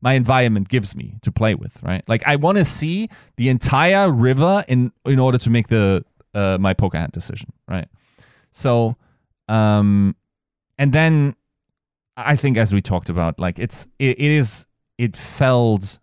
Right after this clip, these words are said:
and I, I'm not sure if it was intended to be meant that way, and there's certainly, like, ways to read it as to not, um,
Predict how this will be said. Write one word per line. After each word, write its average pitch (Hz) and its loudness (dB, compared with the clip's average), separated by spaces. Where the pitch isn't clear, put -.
and 123 0
I, 131 2
I'm 127 0
not 135 2
sure 131 0
if 113 0
it 101 0
was 101 0
intended 143 -2
to 110 -2
be 117 0
meant 123 0
that 151 -2
way, 151 0
and 113 -2
there's 98 -2
certainly, 101 -2
like, 90 -2
ways 98 -2
to 127 -2
read 123 0
it 147 0
as 113 -2
to 107 -2
not, 107 2
um, 104 -6